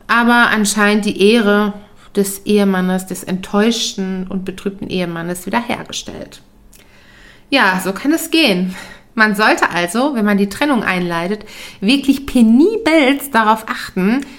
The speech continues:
diese radikal durchzuführen. Oder sich beim gemeinsamen Einkaufen nicht erwischen lassen. Anna und Paul jedenfalls hatten eine räumliche Trennung durchgeführt.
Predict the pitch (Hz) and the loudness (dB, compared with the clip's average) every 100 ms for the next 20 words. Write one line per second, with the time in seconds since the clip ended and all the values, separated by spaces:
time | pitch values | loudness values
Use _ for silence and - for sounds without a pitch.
0 | - 214 202 220 190 277 311 - 277 254 | -8 0 2 2 2 2 2 4 4 4
1 | 160 - - - - - 139 - - - | 0 -4 -12 -12 -10 -10 -12 -16 -20 -20
2 | - - _ _ _ _ - 233 302 605 | -20 -20 _ _ _ _ 2 4 4 2
3 | 698 - - - - - 190 185 208 - | -4 -14 -20 -20 -20 -8 -6 -4 -6 -4
4 | 190 185 175 185 247 294 302 294 - 196 | -2 -2 -2 -2 -2 -2 -4 -6 -4 -4
5 | 185 185 165 160 165 196 214 277 370 180 | -4 -4 -6 -6 -6 -2 -2 -2 -6 -6
6 | 170 165 - - 262 - 165 156 143 - | -6 -6 -8 -10 -10 -8 -8 -10 -14 -16
7 | 185 185 - - - - - - - - | -18 -18 -20 -20 -20 -20 -20 -20 -20 -20
8 | - - - 294 392 277 - 233 269 254 | -20 -4 0 2 4 2 2 2 4 4
9 | 180 165 - 160 165 214 330 - - - | 2 0 -8 -8 -4 -2 -4 -8 -16 -4
10 | 226 277 220 202 185 175 175 185 196 - | -2 0 0 2 2 0 0 -2 -4 -6
11 | 190 180 214 175 165 - 170 - 160 - | -4 0 0 0 -4 -8 -12 -10 -10 -12